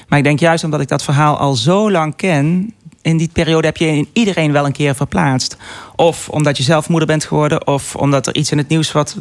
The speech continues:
was wat je, wat je, eh, triggerde.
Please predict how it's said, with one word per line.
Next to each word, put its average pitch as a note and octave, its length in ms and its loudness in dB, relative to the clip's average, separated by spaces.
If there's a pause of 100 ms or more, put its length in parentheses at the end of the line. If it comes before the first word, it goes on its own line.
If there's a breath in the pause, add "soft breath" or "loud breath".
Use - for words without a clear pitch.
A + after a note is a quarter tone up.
(120)
was D#3 300 0
wat D3+ 180 0
je, D3+ 180 2
wat D3 200 -2
je, D3 280 0 (500 loud breath)
eh, C#3+ 280 2 (120)
triggerde. D#3 380 0